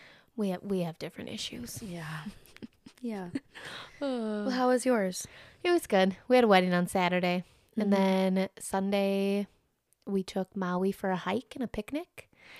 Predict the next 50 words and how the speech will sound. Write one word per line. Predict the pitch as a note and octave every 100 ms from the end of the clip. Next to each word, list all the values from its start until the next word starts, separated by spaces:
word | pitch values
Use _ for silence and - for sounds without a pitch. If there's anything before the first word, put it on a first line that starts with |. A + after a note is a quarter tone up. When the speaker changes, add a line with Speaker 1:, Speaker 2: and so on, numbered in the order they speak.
| -
Speaker 2:
Oh, | A4
Speaker 1:
And | A4+
Speaker 2:
yeah, | A#3+
I | E4
Speaker 1:
then, |
Speaker 2:
saw | B3 A#4+ G#4+
that. | F4 B3 A3+
Speaker 1:
yeah, | C4+
it | A#3 C#4
was | C#4
a | C4+
lot | B3+ D4
of |
fun. | B3+ G#3 G3+ G3+
Speaker 2:
<laughs> |
Speaker 1:
He, | - - C4 B3+ B3+ B3 B3 A#3+ - _ _ _ _ _ _ _ _ _
like, | - A3+ G3+ -
Maui, | G#3+ G3+ G#3 G#3
Maui's | G3+ G#3 G3+
just | - F#3+ - - - G#3
nuts | F#3+ F3+ - -
when | F#3+
we | F3+ F3 -
bring | F3+
him | F3
outside | E3+ - G3
and | G3
go | G#3+
for | G3 F3
hikes, | F3+ - - - -
and | G3
we |
have | F#3+
to, | - G#3 - - - -
usually | A3 G#3+ G#3+
when | G3 F#3
we're |
actually | F3+ F3 - F#3+
doing | F3+ F3
the |
walking | E3 E3 E3+ G#3+ G#3+
part, | A#3 B3 A3+
we | G3+
have | F#3 F3
to | F3
leave | E3+ E3+
him | F3
in | E3+
his | E3+
backpack | - F#3 - B3+ C#4